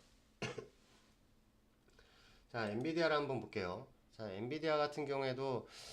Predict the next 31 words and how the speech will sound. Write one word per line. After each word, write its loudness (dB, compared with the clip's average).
지금, 4
어, 4
뭐 -2
반등이 4
나와서 6
좀 -6
좋아하시는 0
분들도 -4
있는데 -2
제가 0
이거 2
신대가에 -2
나와서도 0
계속 -6
말씀을 -4
드렸거든요. -8
자, 2
팔 4
라인, 6
어깨 2
라인, 4
그리고 -2
머리를 -2
찍고 -6
내려와서 2
여기서 0
이마 -2
라인을 2
만들고 -2
나서 -2
올라왔습니다. -4